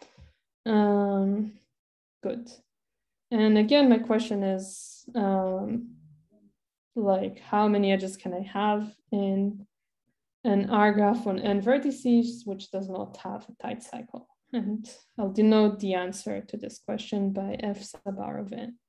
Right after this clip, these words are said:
um, for convenience. Okay, so F sub R of n is the maximum number of edges I can have in an R graph on n vertices with no tight cycles.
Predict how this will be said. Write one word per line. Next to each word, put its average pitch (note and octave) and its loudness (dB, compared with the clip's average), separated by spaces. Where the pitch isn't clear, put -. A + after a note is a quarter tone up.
um, G#3 -4
for G#3+ -6
convenience. A3+ -4
Okay, C#4+ 4
so A3+ 0
F A3 2
sub G3 0
R F#3+ 0
of A3+ 0
n C#4+ 4
is G3+ -2
the G3 -2
maximum A3 0
number G3 -4
of A3 -4
edges A3 -2
I G3 -10
can G3+ -10
have C#4 2
in G3+ 4
an G3 0
R G#3 0
graph G3+ -4
on G3+ -6
n G#3 -8
vertices A#3+ -2
with G#3 -8
no G3+ -4
tight A3+ -12
cycles. - -18